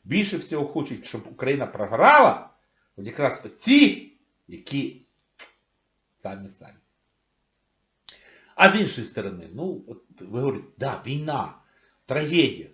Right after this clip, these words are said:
не заперечую, гине мирне населення, гинуть діти, лю-, молоді люди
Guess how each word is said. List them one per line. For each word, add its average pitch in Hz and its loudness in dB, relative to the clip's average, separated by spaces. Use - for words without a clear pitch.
не 101 -12
заперечую, 123 -6
гине 156 -6
мирне 135 -4
населення, 80 -12
гинуть 147 -8
діти, 104 -16
лю-, 127 -2
молоді 131 -4
люди 143 -2